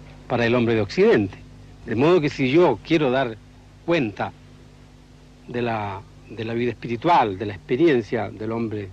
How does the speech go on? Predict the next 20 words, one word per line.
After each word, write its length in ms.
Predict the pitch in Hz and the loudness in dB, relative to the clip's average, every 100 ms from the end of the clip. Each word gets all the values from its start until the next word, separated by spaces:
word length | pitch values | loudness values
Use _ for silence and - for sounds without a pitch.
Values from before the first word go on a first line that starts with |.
| - - | -16 -20
de, 100 | - - - | -20 -20 -16
del 140 | 117 113 | -10 -8
hombre 200 | 117 110 | -6 -6
de 60 | |
Occidente, 560 | 104 - 147 160 117 110 - - - - - | -10 -4 -2 0 -2 -8 -16 -20 -20 -20 -8
necesariamente 880 | 127 117 113 185 247 233 131 113 113 | -8 -6 -4 0 2 4 4 0 -4
tiene 240 | 104 113 110 | -6 -6 -6
que 80 | |
estar 260 | 104 - 123 | -10 -8 -6
allí 220 | 113 110 | -6 -8
como 240 | 113 113 104 | -8 -8 -8
columna 360 | 107 110 107 104 | -8 -8 -8 -10
vertebral 560 | 92 104 104 120 104 - - - - - - - - - - - - - - - - - | -12 -10 -6 -6 -6 -12 -20 -20 -20 -20 -20 -20 -20 -20 -20 -20 -20 -20 -20 -20 -20 -20
este, 600 | - - - 110 95 92 92 - - - - - - - - - - - - - - - | -20 -20 -10 -8 -8 -10 -16 -20 -20 -20 -20 -20 -20 -20 -20 -20 -20 -20 -20 -20 -20 -20
este 160 | - | -18
fenómeno 680 | - 131 131 127 117 101 92 90 - - - - - - - - - | -10 -4 0 0 0 -2 -6 -12 -20 -20 -20 -20 -20 -20 -20 -20 -20
cultural 460 | - - 113 113 104 | -18 -10 -4 -4 -4
que 100 | 113 | -10
se 120 | 110 | -8
llama, 460 | 113 110 104 95 | -6 -4 -6 -8